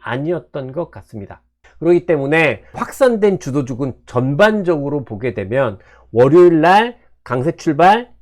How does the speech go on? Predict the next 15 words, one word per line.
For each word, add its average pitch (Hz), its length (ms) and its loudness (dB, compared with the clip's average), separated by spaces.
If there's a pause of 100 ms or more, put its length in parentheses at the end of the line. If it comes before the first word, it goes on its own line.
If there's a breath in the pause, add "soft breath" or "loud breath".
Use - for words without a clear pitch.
(160)
약세 117 280 -6
전환했었는데 143 920 -4 (320 soft breath)
추가 277 380 2
약세가 208 760 0
큰 311 260 -4
폭으로 233 380 -4
나타나면서 139 880 -6 (240 soft breath)
일종의 190 680 -4
단기 143 540 -8
픽아웃 - 560 -6
같은 185 400 -4
그런 170 260 -2
시그널이 165 440 -8
나타나지 135 480 -10
않고 110 400 -6